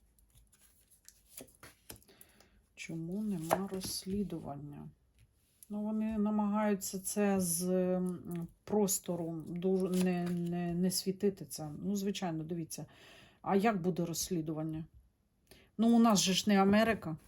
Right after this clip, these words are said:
А, Трампа можна судити, а Зеленського не можна судити. Чого вони бояться?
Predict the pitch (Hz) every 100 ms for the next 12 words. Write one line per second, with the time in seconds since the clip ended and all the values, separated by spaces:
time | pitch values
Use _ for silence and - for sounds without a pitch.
0 | _ _ - - - - - - 160 160
1 | 156 151 151 151 147 147 - 214 247 226
2 | 185 180 180 185 175 185 165 165 165 151
3 | 160 180 202 - 170 151 156 165 165 156
4 | - 78 - 76 - - - _ _ -
5 | _ _ _ _ - - - - _ _
6 | - - 180 180 185 185 185 185 180 165
7 | 156 - -